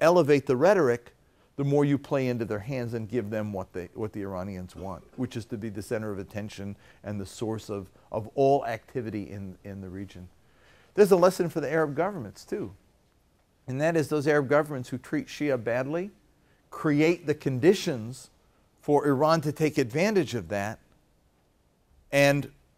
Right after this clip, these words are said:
begin to deepen this sectarian divide. Right now, right now, we're still in a position where the Arab culture dominates,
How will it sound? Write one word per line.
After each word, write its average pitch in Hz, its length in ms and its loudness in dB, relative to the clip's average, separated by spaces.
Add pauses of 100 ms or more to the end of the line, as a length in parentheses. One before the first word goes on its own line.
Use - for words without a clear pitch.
(1200)
begin 135 460 4
to 139 260 4 (500)
deepen 151 760 6
this 151 220 6
sectarian 156 680 2
divide. 156 160 0 (160)
Right 165 300 8
now, 175 600 4 (1040)
right 160 240 6
now, 190 380 2 (200)
we're 139 140 4
still 294 340 4
in 262 80 8
a 196 40 8
position 165 480 2
where 151 160 6
the - 240 -2
Arab 196 400 10
culture 180 460 4
dominates, 175 720 0